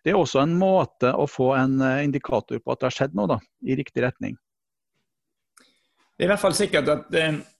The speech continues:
Speaker 2: hvis vi skal prøve å oppsummere denne samtalen vi har hatt, så er det i hvert fall sikkert at ledere som, eh, skal møte kriser, må øve seg på å beskrive virkeligheten, eh, og beskrive virkeligheten på en sånn måte at, eh,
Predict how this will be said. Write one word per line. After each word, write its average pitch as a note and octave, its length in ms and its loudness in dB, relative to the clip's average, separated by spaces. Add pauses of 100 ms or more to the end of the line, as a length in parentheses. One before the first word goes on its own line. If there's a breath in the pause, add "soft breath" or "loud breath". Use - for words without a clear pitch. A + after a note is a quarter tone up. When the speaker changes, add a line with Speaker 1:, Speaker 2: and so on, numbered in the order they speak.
(440)
Speaker 2:
hvis D3 180 -6
vi C#3+ 60 -6
skal D#3+ 200 -2
prøve E3+ 220 2
å D#3 160 2 (460)
oppsummere D3 560 2
denne D#3+ 200 2
samtalen D#3 400 2
vi D3 80 4
har E3+ 80 2
hatt, F3+ 100 -4
så F3+ 60 0
er E3+ 60 2
det E3+ 40 4
i F3 40 2
hvert F3 100 -2
fall E3 100 -2
sikkert D#3 300 0
at C3+ 120 -2
ledere D3+ 460 2 (640 loud breath)
som, D3 360 0
eh, C#3 280 2 (920)
skal D#3+ 140 2
møte F#3 320 2
kriser, E3+ 420 2
må E3+ 140 2
øve F3 260 4
seg C#3+ 240 0
på D3 80 0
å C3+ 60 -2
beskrive D#3 480 0
virkeligheten, D#3+ 760 0
eh, D3+ 380 0
og C3+ 200 -2
beskrive D3+ 340 0
virkeligheten C#3+ 400 0
på C#3 80 0
en C3+ 80 -4
sånn D#3 160 0
måte D3 320 -2
at, - 160 -8
eh, C3 220 0